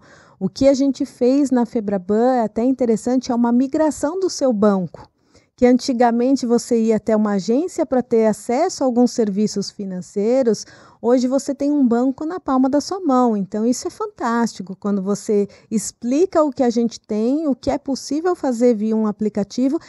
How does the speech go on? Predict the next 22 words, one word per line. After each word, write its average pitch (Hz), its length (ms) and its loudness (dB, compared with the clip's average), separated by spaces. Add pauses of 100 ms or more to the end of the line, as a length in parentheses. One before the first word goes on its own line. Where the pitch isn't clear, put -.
(160)
e 277 100 -2
com 294 120 0
a 294 80 0
segurança 262 720 0
que 311 100 -4
a 302 60 2
gente 285 280 -2
tem 247 360 -2
pra 277 180 -6
fazer 285 600 0
todas 214 420 0
essas 208 260 -2
transações, 196 720 -6
pra 190 160 -2
gente 208 300 -2
entrar 226 400 0
e 247 40 -4
se - 120 -12
conectar 277 600 -4
no 262 120 0
banco, 165 480 -4
né? 165 260 -10